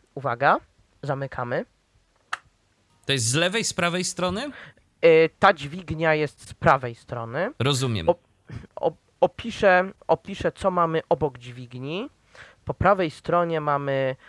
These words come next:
Speaker 1: wejście słuchawkowe, także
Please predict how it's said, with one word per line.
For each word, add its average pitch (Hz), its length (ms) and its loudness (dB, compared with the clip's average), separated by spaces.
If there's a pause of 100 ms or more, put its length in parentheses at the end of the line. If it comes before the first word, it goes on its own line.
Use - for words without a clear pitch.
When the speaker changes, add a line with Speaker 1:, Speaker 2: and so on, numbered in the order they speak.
(260)
Speaker 1:
wejście 156 840 2 (120)
słuchawkowe, - 720 -6
także 214 600 2